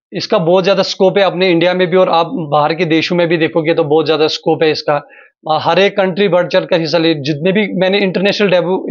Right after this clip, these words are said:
जितने भी मैंने international competition खेले हैं, हर competition में near about forty-seven to fifty-five countries पार्टिस-, participate करती है और हर country के तीन-तीन, अ, तीन-तीन athlete, अ, participate करते हैं। और मैं आपको बताना चाहता हूँ हाल ही में जिसमें मेरा selection हुआ है,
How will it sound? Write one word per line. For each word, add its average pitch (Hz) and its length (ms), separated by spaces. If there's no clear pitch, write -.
जितने 180 220
भी 190 120
मैंने 196 220
international 185 420
competition 180 460
खेले 170 220
हैं, 180 160
हर 185 160
competition 185 460
में 180 340
near 170 160
about 180 260
forty-seven 185 360
to 175 140
fifty-five 170 400
countries 156 420
पार्टिस-, 143 400
participate 156 340
करती 175 260
है 185 80
और 165 100
हर 175 240
country 180 300
के 180 120
तीन-तीन, 170 500
अ, 151 260
तीन-तीन 175 280
athlete, 165 380
अ, 196 80
participate 151 500
करते 143 200
हैं। 135 120
और 160 80
मैं 175 100
आपको 180 200
बताना 190 300
चाहता 196 200
हूँ 160 80
हाल 175 160
ही 196 60
में 196 140
जिसमें 185 260
मेरा 190 200
selection 180 440
हुआ 170 240
है, 165 200